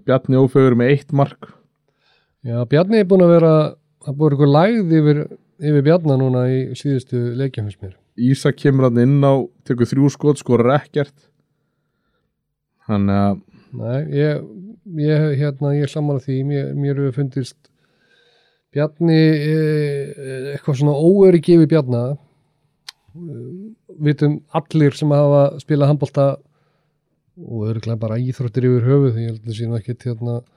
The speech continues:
Speaker 2: tengt handbolta, að þú, þú, allir leikmenn lenda í einhvern tímann í einhverri lægð og, og geta ekki skorað mark til að bjarga lífi sínu.
Speaker 1: Nei.
Speaker 2: Það, ég held að, ég held að sé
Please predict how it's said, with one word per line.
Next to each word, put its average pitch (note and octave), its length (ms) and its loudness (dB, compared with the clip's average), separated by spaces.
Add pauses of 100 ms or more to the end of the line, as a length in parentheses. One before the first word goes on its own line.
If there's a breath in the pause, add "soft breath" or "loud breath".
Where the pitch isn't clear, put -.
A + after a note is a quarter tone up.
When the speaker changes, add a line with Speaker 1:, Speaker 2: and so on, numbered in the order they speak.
(720)
Speaker 2:
tengt A#2+ 260 -4
handbolta, C3 540 -2
að - 80 -10
þú, C3+ 100 0 (300)
þú, D3+ 100 0 (540)
allir C#3+ 320 0
leikmenn G#2+ 400 -6
lenda C3 320 -2
í B2+ 160 2
einhvern A#2+ 240 -6
tímann A#2 240 -4
í A#2+ 140 -2
einhverri A2+ 320 -6 (100)
lægð A#2 480 -6
og, G#2+ 140 -8 (1700)
og C3 140 -8
geta C3+ 240 2
ekki C#3 220 2 (280)
skorað A#2+ 460 -2
mark - 260 -8
til B2 140 0
að A#2 100 -6
bjarga C3+ 240 2
lífi F3 400 2
sínu. F2+ 300 -16 (240)
Speaker 1:
Nei. F2+ 100 -12 (520)
Speaker 2:
Það, A#2 260 -6 (140)
ég B2 120 -6
held A#2+ 160 -8
að, A#2+ 160 -8
ég B2+ 140 -4
held A#2 100 -8
að A#2+ 100 -6
sé A#2+ 80 -10